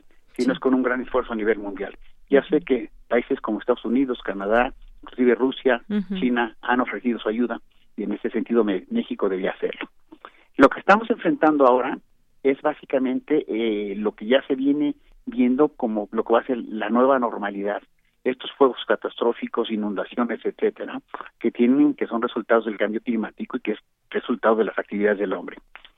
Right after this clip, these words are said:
Speaker 1: Es decir, hoy más que nunca debíamos ser responsables y conscientes de que el cambio climático puede tener enormes repercusiones,
Speaker 2: Ujú.
Speaker 1: con grandes sufrimientos a nivel de las personas y obviamente de la diversidad del planeta,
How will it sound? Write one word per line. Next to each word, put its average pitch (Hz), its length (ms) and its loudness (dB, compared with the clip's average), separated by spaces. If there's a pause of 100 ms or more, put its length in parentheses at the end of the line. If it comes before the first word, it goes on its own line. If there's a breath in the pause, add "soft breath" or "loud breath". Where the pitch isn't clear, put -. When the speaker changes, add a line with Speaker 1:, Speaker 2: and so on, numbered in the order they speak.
(140)
Speaker 1:
Es 131 100 6
decir, 147 380 2 (260)
hoy 131 160 6
más 165 200 6
que 156 120 2
nunca 131 360 2
debíamos 120 320 0
ser 123 140 -4
responsables 107 720 -6
y 117 60 -10
conscientes 107 560 -6 (500)
de 117 140 0
que 123 400 4 (360)
el 113 160 -10
cambio 131 300 -2
climático 123 560 0
puede 131 200 -2
tener 123 300 -2
enormes 135 600 2
repercusiones, 110 840 -4 (520)
Speaker 2:
Ujú. 190 140 -10
Speaker 1:
con - 160 -6
grandes 139 320 4
sufrimientos 127 580 -2
a 110 60 0
nivel 107 340 0
de 101 240 -2
las 90 200 -10
personas 117 480 -4
y 117 60 -2
obviamente 110 400 -2
de 101 100 0
la 92 100 0
diversidad 90 500 -8
del - 120 -4
planeta, 135 480 -2